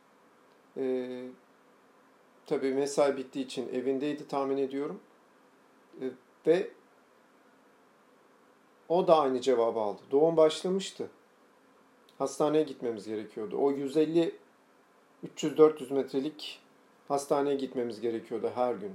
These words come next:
Ama yürüyemiyordu de Filiz. Her şeyi hazırladığımı düşündüğüm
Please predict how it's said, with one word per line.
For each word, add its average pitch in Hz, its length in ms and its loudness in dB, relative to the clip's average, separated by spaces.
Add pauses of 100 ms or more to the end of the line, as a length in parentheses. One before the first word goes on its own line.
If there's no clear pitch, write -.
Ama 131 180 0
yürüyemiyordu 170 720 4
de 104 120 -6 (160)
Filiz. - 480 -14 (2750)
Her 208 180 6
şeyi 214 200 2
hazırladığımı 156 680 4
düşündüğüm 147 640 -6